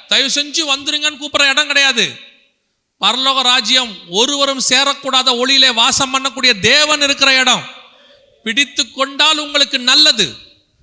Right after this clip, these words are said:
ஒரே வாய்ப்பு, ஒரே சான்ஸ். அதுக்கப்புறம் நீங்கள் எதிர்பார்க்காத மிகப்பெரிய காரியங்கள் பூமியில் நடக்க போகுது. அவைகளுக்கு தப்பி மனுஷகுமாரனுக்கு முன்பாக நிற்கும்படி கர்த்தர் உங்களுக்கு அழைப்பு கொடுக்கிறார். இனி காலம் கண்டிப்பாக செல்லாது.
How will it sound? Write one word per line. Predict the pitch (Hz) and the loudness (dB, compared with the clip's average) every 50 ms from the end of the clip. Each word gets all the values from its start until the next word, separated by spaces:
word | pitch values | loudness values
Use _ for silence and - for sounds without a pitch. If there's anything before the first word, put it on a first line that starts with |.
| _ _ | _ _
ஒரே | - 151 202 247 294 320 320 | -6 -2 0 2 2 2 2
வாய்ப்பு, | 294 285 302 311 302 - 285 254 214 170 | 2 2 0 0 -2 -2 -2 -2 -2 0
ஒரே | 202 262 320 359 - | 0 0 0 0 2
சான்ஸ். | - 311 320 320 277 - - - - - - - - - _ _ _ _ _ _ _ _ _ _ _ _ _ | 2 2 2 2 2 0 -2 -2 -2 -4 -6 -10 -16 -20 _ _ _ _ _ _ _ _ _ _ _ _ _
அதுக்கப்புறம் | - 156 180 185 180 202 214 214 - 262 269 254 247 | -4 -4 -2 -2 0 0 0 0 0 -2 -2 0 -2
நீங்கள் | 240 233 226 214 | -2 -2 0 2
எதிர்பார்க்காத | 196 202 214 247 285 277 - - 262 262 269 262 - 262 254 254 254 262 | 2 0 0 0 -4 -6 -2 -2 -2 -2 -2 -2 -2 0 0 2 2 0
மிகப்பெரிய | 226 220 220 269 262 262 269 254 254 254 262 269 - - - | -2 0 -2 -2 -2 -2 -2 -2 2 2 2 2 0 -4 -6
காரியங்கள் | - 226 240 240 240 233 226 240 220 | -2 -2 0 0 -2 -2 -4 -6 -6
பூமியில் | 208 220 220 214 208 196 | -6 -6 -6 -4 -4 -4
நடக்க | 180 180 147 160 | -6 -6 -6 -8
போகுது. | 147 143 147 143 139 127 117 - _ _ _ _ - | -8 -8 -6 -6 -6 -8 -8 -12 _ _ _ _ -2
அவைகளுக்கு | 160 185 214 233 226 233 220 202 208 202 - | -2 0 2 2 2 2 0 0 -4 -8 -4
தப்பி | - 240 254 247 - - - - 349 370 381 - - - 185 | -2 -4 -4 -4 -8 -18 -6 -2 0 0 0 -2 -10 -12 -6
மனுஷகுமாரனுக்கு | 190 214 233 - - 240 233 - - 208 208 208 202 202 202 - 202 190 | -6 -4 -2 -2 -2 -2 -2 -6 -8 -4 -2 -2 -2 -2 -6 -10 -10 -10
முன்பாக | 185 226 277 302 302 311 262 226 226 | -10 -10 -10 -6 -2 -2 -2 -2 -4
நிற்கும்படி | 202 190 180 - - 175 170 165 160 156 131 - - - _ _ - | -8 -10 -10 -10 -12 -8 -8 -4 -4 -4 -4 -6 -12 -20 _ _ -6
கர்த்தர் | - 196 185 - 233 208 | -6 -6 -4 -4 -6 -4
உங்களுக்கு | 202 190 190 185 165 180 | -4 -6 -10 -8 -6 -4
அழைப்பு | 170 165 165 147 165 156 | -2 -2 -2 -4 -6 -10
கொடுக்கிறார். | 139 143 135 120 135 123 117 113 104 _ _ _ _ _ _ _ _ _ _ _ _ | -10 -10 -10 -10 -12 -12 -14 -14 -16 _ _ _ _ _ _ _ _ _ _ _ _
இனி | - 143 180 202 202 185 | -4 -2 0 0 0 0
காலம் | - 190 185 196 196 196 190 196 - | 0 0 0 0 0 -2 -6 -8 -12
கண்டிப்பாக | - 175 175 185 185 190 185 180 - 170 165 160 165 | -10 -10 -10 -6 -6 -8 -8 -4 -4 -4 -4 -2 -4
செல்லாது. | - - - 170 156 151 143 123 107 - - | -4 -2 -2 -4 -6 -8 -8 -10 -12 -14 -20